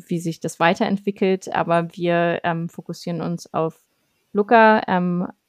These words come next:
aus unserem eigenen System quasi und, ähm, haben dann zum einen,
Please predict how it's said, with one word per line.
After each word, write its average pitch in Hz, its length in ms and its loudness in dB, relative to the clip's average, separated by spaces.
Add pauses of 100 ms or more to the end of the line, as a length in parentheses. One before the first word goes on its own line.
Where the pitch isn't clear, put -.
(260)
aus 160 280 0
unserem 170 320 0
eigenen 165 320 0
System 220 520 0
quasi 285 420 -2 (960)
und, 196 540 4
ähm, 185 360 2
haben 185 140 0
dann 180 300 2 (440)
zum 190 260 -2
einen, 175 560 0